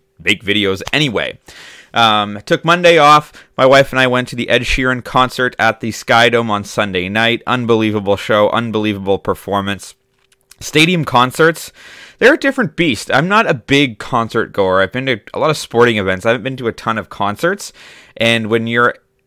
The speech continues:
like, music's a pretty intimate thing. And when you're in a stadium, like,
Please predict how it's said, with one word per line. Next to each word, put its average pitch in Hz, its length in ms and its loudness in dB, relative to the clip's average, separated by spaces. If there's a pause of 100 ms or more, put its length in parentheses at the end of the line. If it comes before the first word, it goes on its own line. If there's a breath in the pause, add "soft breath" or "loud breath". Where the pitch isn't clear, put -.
(120)
like, 107 240 -4
music's 190 320 -2
a 160 60 0
pretty 143 200 2
intimate 120 500 -6
thing. 101 440 0
And 98 180 -6
when 107 140 -8
you're 147 100 0
in 156 60 -2
a 139 60 -4
stadium, 139 760 -2
like, 95 420 -6